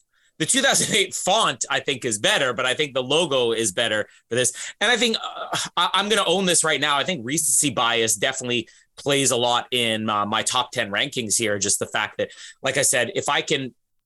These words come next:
mention the Olympics and then immediately think of the logo, it helps. And maybe the fact that these are recent Olympics, that definitely has bumped them up a little bit. Um, I'm, I'm gonna be the first one to bring this up, but I mean, maybe I'm not gonna be the one to rank it lowest still. Uh,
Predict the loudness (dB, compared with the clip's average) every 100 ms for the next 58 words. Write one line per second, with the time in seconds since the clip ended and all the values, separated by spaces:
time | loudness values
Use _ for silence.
0 | _ _ _ -6 -2 0 0 0 2 2
1 | 0 0 0 -2 0 0 0 0 -2 0
2 | 0 0 0 -2 0 2 2 2 2 2
3 | 2 0 0 -2 0 0 0 0 0 -2
4 | -4 -4 0 2 0 0 0 0 0 -2
5 | -2 -2 -4 -6 -18 -10 -4 0 0 0
6 | -2 -2 -2 -2 -2 -4 -2 -4 -2 -4
7 | -4 -16 -20 _ -2 0 0 -6 _ _
8 | -2 -2 -2 -2 0 2 2 2 0 0
9 | -2 0 2 2 0 0 -2 -2 -2 -2
10 | 0 0 0 -2 -2 -2 0 2 2 0
11 | _ -10 -2 0 0 2 0 0 0 2
12 | 4 2 2 0 0 -4 -16 -20 -10 -2
13 | 0 2 0